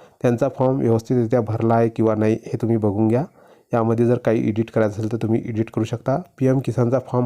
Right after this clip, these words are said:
हा कसा भरायचा याचा व्हिडिओ आपण आधीच भरलेला आहे, तर तो वरती आय बटनमध्ये आणि खाली डिस्क्रिप्शनमध्ये त्याची लिंक दिलेली आहे. त्यानंतर तुम्हाला जी फाईल आहे ती फाईल इथे अपलोड करायची आहे. तर आता आपण फाईलसुद्धा कशी बनवायची,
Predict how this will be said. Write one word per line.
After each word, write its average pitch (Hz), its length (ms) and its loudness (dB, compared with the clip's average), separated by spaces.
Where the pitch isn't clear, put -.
हा 127 60 0
कसा 123 240 -4
भरायचा 110 340 -2
याचा 110 280 -2
व्हिडिओ 107 340 -2
आपण 120 340 -4
आधीच 110 340 -4
भरलेला 110 320 -2
आहे, 139 100 -2
तर - 80 -4
तो 139 260 -2
वरती 127 320 -2
आय 117 180 -2
बटनमध्ये 110 420 -2
आणि 117 180 -2
खाली 110 160 0
डिस्क्रिप्शनमध्ये 113 600 -4
त्याची 117 300 -4
लिंक 113 200 0
दिलेली 110 240 -2
आहे. - 360 -10
त्यानंतर 123 280 -2
तुम्हाला 123 240 -2
जी 123 240 -4
फाईल 113 200 0
आहे 113 160 0
ती - 240 -6
फाईल 110 180 2
इथे 127 220 2
अपलोड 120 240 0
करायची 95 300 0
आहे. 92 100 -6
तर 110 60 0
आता 107 200 0
आपण 123 260 -4
फाईलसुद्धा 117 520 0
कशी 147 300 0
बनवायची, 113 520 0